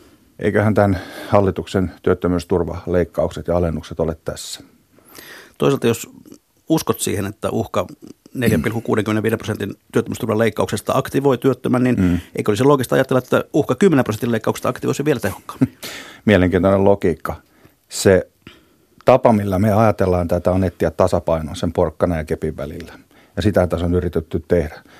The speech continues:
Speaker 1: Sen kyllä tunnustan, että tämä hallitus on ehkä enemmän ollut sillä keppilinjalla kuin porkkanalinjalla.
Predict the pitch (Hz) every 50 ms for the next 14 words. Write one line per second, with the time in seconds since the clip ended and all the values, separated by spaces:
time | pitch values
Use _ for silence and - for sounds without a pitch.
0 | - - _ - 110 101 110 113 104 - - 120 113 110 98 82 - - 92 80
1 | 78 85 - _ - - - - _ _ 104 95 87 90 85 90 87 80 87 -
2 | 90 87 85 80 - 85 85 92 92 87 82 80 80 80 78 - - - - 80
3 | 80 - 95 85 - _ 87 80 82 80 80 78 - - 65 - - - - 80
4 | - 82 80 80 - - 82 80 71 73 - 67 65 - - - - -